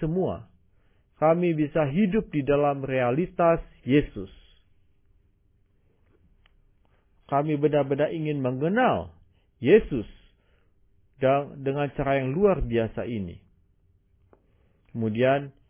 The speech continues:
kita masuk ke dalam kerajaan lagi.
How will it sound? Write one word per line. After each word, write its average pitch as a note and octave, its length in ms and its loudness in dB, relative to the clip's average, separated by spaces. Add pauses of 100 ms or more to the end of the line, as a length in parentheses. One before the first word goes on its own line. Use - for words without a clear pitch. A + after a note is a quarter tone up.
(500)
kita B2 320 -2
masuk C3+ 320 -2
ke D#3 80 -4
dalam C3+ 400 0
kerajaan B2+ 560 -2
lagi. A2+ 320 -4